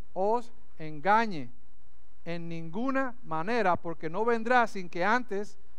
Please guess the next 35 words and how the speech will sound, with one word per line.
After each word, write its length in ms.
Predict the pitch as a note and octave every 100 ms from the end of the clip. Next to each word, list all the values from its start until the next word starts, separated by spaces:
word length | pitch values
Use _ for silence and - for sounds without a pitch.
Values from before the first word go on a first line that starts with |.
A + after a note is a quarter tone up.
| -
venga 520 | C#3 G#3 A3+ A#3 A3+
la 100 | F#3
apostasía". 840 | E3 E3 D3+ - D3 - C#4+ E3+ - - - - - - - -
Cristo 220 | - C3+ F3
no 80 |
va 60 | F#3
a 140 | G3+
venir 140 | G3+ G#3
hasta 160 | F#3 D3+
que 80 |
el 60 | C3+
anticristo 420 | B2+ - C#3 D3
no 100 | D3+
venga. 240 | F3+ A3 A#2+
Ahí 60 |
te 80 | C#3
lo 60 | D#3+
está 120 | F3
diciendo 280 | F3 F3+ F3
la 100 | E3
Biblia. 320 | G3+ C3 D3 - - - - -
"Y 80 | E3+
se 140 | E3
manifieste 600 | F3 F3+ F3 - A#3+ B3
el 80 | A3+
hombre 240 | G#3+ A#3 A3+
del 140 | A3
pecado, 400 | G#3 G#3 B3 A#3+
el 100 | G3+
hijo 180 | A#3 A3
de 100 | G#3+
perdición", 640 | G3+ F#3+ F#3 C#4 B3 C#3 - - - - -
el 120 | A#2
diablo, 420 | C#3+ C4 A#3 F3
¿eh? 80 | B3+